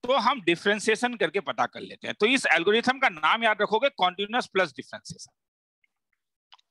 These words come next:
ध्यान से देखो,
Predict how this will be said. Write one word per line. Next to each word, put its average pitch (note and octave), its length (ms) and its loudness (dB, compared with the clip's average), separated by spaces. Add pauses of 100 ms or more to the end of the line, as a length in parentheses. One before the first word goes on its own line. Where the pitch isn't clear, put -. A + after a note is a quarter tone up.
(1400)
ध्यान B3+ 240 2
से - 140 -8
देखो, - 380 -10